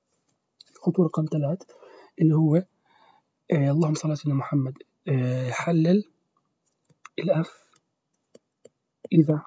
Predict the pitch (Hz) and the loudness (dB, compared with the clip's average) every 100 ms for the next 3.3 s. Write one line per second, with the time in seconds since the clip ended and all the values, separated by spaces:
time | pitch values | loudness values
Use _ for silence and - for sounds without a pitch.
0 | - _ _ _ _ _ - - _ _ | -16 _ _ _ _ _ -20 -20 _ _
1 | _ _ - 151 131 147 - _ _ _ | _ _ 0 0 0 -4 -8 _ _ _
2 | _ _ _ _ _ _ _ _ - 151 | _ _ _ _ _ _ _ _ -6 -6
3 | - 127 | -6 -8